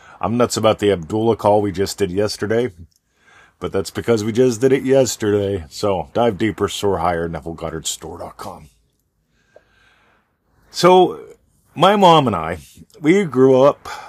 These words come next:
well, I grew up poor. My mom was poor too. She did some babysitting. She was a crossing guard, but we were still poor. We were on the welfare. We got the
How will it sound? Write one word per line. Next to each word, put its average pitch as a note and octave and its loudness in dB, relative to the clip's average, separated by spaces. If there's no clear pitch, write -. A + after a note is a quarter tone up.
well, F#2+ -4
I C#3 0
grew G#2 2
up - -4
poor. B2+ 4
My A2 -4
mom C3 0
was B2+ -2
poor A#2+ 0
too. F2 -4
She D3+ -2
did C3 -2
some B2+ -2
babysitting. A2 0
She F#2+ -8
was G2 -4
a G#2 -2
crossing G2+ -2
guard, F#2+ -4
but F2+ -8
we G2 -6
were G2+ -2
still F#2+ -10
poor. D#2 -16
We G2 -6
were A2+ -2
on G#2+ -4
the G#2+ -4
welfare. G#2 0
We F#2 -6
got G2 -4
the E2+ -8